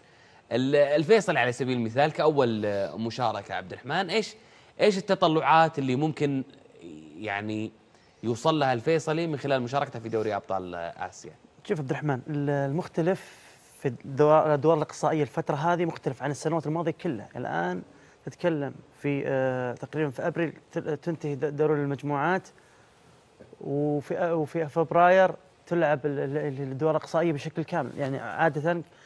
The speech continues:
Speaker 2: إحنا متعودين في أوغست وفي سبتمبر وفي أكتوبر، يعني، س-، ستة عشر في أوغست، دور الثمانية في سبتمبر،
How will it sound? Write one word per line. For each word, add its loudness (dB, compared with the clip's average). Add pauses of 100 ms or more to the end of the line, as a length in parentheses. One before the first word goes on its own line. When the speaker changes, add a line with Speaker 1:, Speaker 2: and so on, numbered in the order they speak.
(200)
Speaker 2:
إحنا -2
متعودين 0
في -4
أوغست 0 (420)
وفي -2
سبتمبر 2
وفي 0
أكتوبر، -2
يعني، -14
س-، -18 (260)
ستة -6
عشر 2
في -8
أوغست، -2
دور -2
الثمانية -4
في -14
سبتمبر، 2